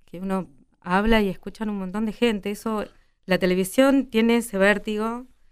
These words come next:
eh, el cine es más moderado en ese sentido. Eh, muchas de las cosas que me había enseñado quizás ahora ya están como desactualizadas. También me habían, me enseñó la inmediatez. Ya está, pasó y pasó y no se ve más.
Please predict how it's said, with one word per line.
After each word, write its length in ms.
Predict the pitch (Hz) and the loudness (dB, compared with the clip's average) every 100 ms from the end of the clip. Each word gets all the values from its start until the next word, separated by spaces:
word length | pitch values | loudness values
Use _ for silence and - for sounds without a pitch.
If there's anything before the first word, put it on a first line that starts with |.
| _ _ _ _ _ _ - | _ _ _ _ _ _ -16
eh, 760 | 175 160 165 165 - 160 - - - | -14 -12 -14 -18 -20 -20 -20 -20 -16
el 120 | 170 | -8
cine 180 | 160 208 | 2 4
es 80 | 196 | 6
más 120 | 202 | 6
moderado 680 | 196 185 180 185 180 185 202 220 | 6 6 8 8 6 2 -2 -8
en 120 | 196 170 | -10 -10
ese 140 | 165 | -10
sentido. 580 | 170 170 180 170 185 226 - _ _ _ _ _ _ _ _ _ _ - | -8 -6 -6 -4 -6 -8 -16 _ _ _ _ _ _ _ _ _ _ -10
Eh, 680 | 180 170 170 170 165 165 - | -6 -2 0 0 -2 -4 -4
muchas 280 | 233 302 339 | 2 4 6
de 60 | |
las 100 | 269 | 6
cosas 200 | 247 269 | 4 4
que 60 | 254 | 4
me 100 | 226 | 4
había 120 | 214 | 4
enseñado 440 | 233 233 214 240 233 | 2 2 4 4 4
quizás 300 | 202 220 226 | 2 0 2
ahora 140 | 226 | 2
ya 120 | 214 | 0
están 240 | 190 214 214 | -2 -2 0
como 220 | 202 185 | 2 0
desactualizadas. 920 | 170 175 165 160 170 - 247 185 170 | 0 -6 -6 -8 0 4 4 4 -2
También 280 | 170 170 196 | -6 -6 -4
me 80 | 190 | -2
habían, 280 | 190 202 190 _ _ - | -2 -6 -10 _ _ -12
me 100 | 170 | -10
enseñó 480 | 165 170 180 214 240 | -8 -4 2 4 4
la 80 | |
inmediatez. 1120 | 180 170 170 170 170 170 202 240 277 - - _ _ _ _ _ _ _ _ _ _ | 0 -4 -2 0 2 2 4 4 2 -8 -18 _ _ _ _ _ _ _ _ _ _
Ya 140 | - 202 | -6 -6
está, 380 | - 220 170 - | 0 2 2 2
pasó 380 | 170 - 247 | -4 2 4
y 60 | 262 | 4
pasó 400 | 254 180 - 226 | 2 -6 -2 -2
y 60 | 190 | -2
no 120 | 185 | -8
se 120 | - | -8
ve 140 | 175 | -4
más. 460 | 185 226 175 175 - | 2 2 2 -6 -20